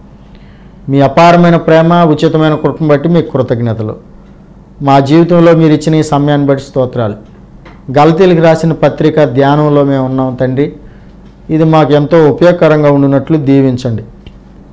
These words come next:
శ్రోతలందరూ సంగతులు నాయన యోగ్యమైన మంచి మనసుతో ఆలోచన చేసి, తమ ఆత్మీయ జీవితానికి మొమాటం లేకుండా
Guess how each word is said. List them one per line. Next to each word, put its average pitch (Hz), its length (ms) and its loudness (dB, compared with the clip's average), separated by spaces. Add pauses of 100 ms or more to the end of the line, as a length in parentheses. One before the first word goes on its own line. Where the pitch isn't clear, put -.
(120)
శ్రోతలందరూ 160 640 2
సంగతులు 147 720 -2 (800)
నాయన 143 260 0
యోగ్యమైన 165 540 4
మంచి 151 380 0
మనసుతో 156 360 -2
ఆలోచన 147 480 2
చేసి, 139 440 -4 (840)
తమ 127 120 -6
ఆత్మీయ 160 560 0
జీవితానికి 143 720 0 (1040)
మొమాటం 165 580 2
లేకుండా 135 520 0